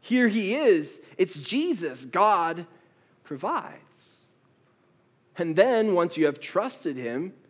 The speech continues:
you join the heavenly choirs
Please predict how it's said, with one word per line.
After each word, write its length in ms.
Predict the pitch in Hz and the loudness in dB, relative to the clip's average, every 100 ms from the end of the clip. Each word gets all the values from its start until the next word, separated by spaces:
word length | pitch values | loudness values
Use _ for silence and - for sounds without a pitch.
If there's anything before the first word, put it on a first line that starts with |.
| _ _ - - | _ _ -20 -8
you 140 | 165 | -6
join 480 | 160 151 226 233 220 | -2 6 6 6 4
the 80 | 180 | 2
heavenly 420 | 190 208 185 175 | 4 4 4 2
choirs 1040 | - - 202 220 185 147 123 135 - - | -2 2 4 4 4 0 -4 -14 -20 -20